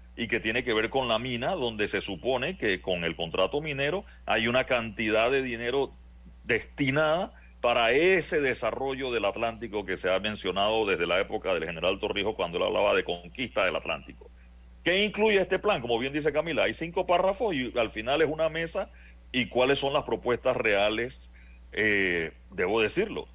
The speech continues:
la decepción que mencionaba, eh, Guillermo Antonio de la provi-, de la, de Colón en el gobierno de Varela, que curiosamente, yo no sé si llamarlo botada, eh, históricamente nunca se había,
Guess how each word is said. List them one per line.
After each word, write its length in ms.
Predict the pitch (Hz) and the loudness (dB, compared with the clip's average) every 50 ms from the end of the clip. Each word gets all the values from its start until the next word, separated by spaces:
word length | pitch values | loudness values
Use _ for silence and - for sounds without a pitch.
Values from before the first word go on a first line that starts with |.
| - - - - | -20 -20 -20 -10
la 200 | - 117 123 110 | -2 0 2 4
decepción 560 | 117 117 110 - 117 98 - - 120 123 131 131 | 4 2 2 0 -2 -4 -2 -2 -2 -2 0 0
que 80 | 160 | -2
mencionaba, 640 | 147 143 127 110 120 120 127 135 135 139 139 139 - | -2 -2 -4 -4 0 0 2 2 4 4 4 4 2
eh, 540 | 113 107 101 95 90 82 80 78 78 73 - 87 | 2 2 2 2 2 0 0 -2 -4 -6 -4 -2
Guillermo 360 | 104 104 104 101 104 104 98 | 0 0 2 2 2 0 0
Antonio 440 | 101 98 139 143 147 117 92 85 85 | 0 2 2 2 2 2 0 0 0
de 80 | 87 | 2
la 140 | 87 87 85 | 2 2 0
provi-, 240 | 90 90 95 101 - | 0 0 -2 0 0
de 100 | 101 98 | 0 2
la, 140 | 92 90 85 | 2 2 2
de 180 | - 104 98 | 0 -2 -4
Colón 480 | - 95 98 101 117 131 123 98 - - - - - - - | -2 -2 0 2 2 2 2 0 -6 -10 -16 -20 -20 -8 -6
en 140 | 104 107 | -2 -2
el 100 | 110 104 | 0 0
gobierno 400 | 98 101 95 104 110 117 135 135 | 0 0 0 2 0 0 2 2
de 60 | 131 120 | 2 4
Varela, 480 | 120 120 120 123 123 131 151 190 - - - - - - - - | 4 4 2 2 2 0 0 -2 -4 -8 -20 -20 -20 -20 -6 -2
que 160 | - 151 143 | 0 0 2
curiosamente, 960 | - 160 160 - 139 151 165 165 220 208 190 180 180 180 175 226 226 190 156 123 | 2 2 4 4 4 4 2 2 2 2 2 0 -2 -2 0 0 0 0 0 -4
yo 120 | 113 110 | -6 -6
no 120 | 113 120 120 | -6 -4 -4
sé 100 | 123 120 | -4 -2
si 60 | 135 | -2
llamarlo 320 | 127 120 131 131 135 135 123 | 0 2 2 2 2 2 2
botada, 420 | 113 104 127 131 143 165 180 - | 2 2 2 2 2 2 0 0
eh, 160 | 123 139 156 160 160 | -4 -6 -6 -6 -6
históricamente 1040 | 151 139 - - - - 196 190 208 220 190 170 160 160 180 185 180 180 190 180 175 | -8 -8 -8 -10 -4 0 2 4 4 4 4 2 2 2 0 -2 0 0 0 0 0
nunca 560 | 190 220 262 277 285 285 269 - - 233 214 | -2 -2 0 2 2 2 0 0 0 0 2
se 100 | - 175 | 2 0
había, 540 | 160 151 170 190 196 196 202 202 202 196 | 0 0 0 -2 -2 0 0 -2 -2 -4